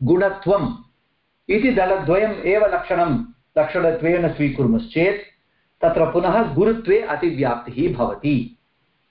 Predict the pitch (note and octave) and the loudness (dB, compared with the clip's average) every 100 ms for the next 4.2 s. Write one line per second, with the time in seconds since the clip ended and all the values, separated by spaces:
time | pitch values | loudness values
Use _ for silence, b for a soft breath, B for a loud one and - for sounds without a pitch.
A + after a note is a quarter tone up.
0 | _ G3+ A3+ F3+ - A#2 C3 E3+ F3 - | _ -2 0 0 0 0 0 0 -2 -10
1 | - - _ _ _ _ _ A2+ - - | -20 -20 _ _ _ _ _ -2 -2 0
2 | G3+ G3 D#3+ - D3 - G#3+ G#3+ F#3 F#3+ | 0 0 -6 -2 -2 0 0 0 2 0
3 | F#3 G3 F#3 E3+ D#3 C#3 C3 E3+ F3+ F3+ | 0 -2 -4 -2 0 0 -2 0 2 0
4 | - | -4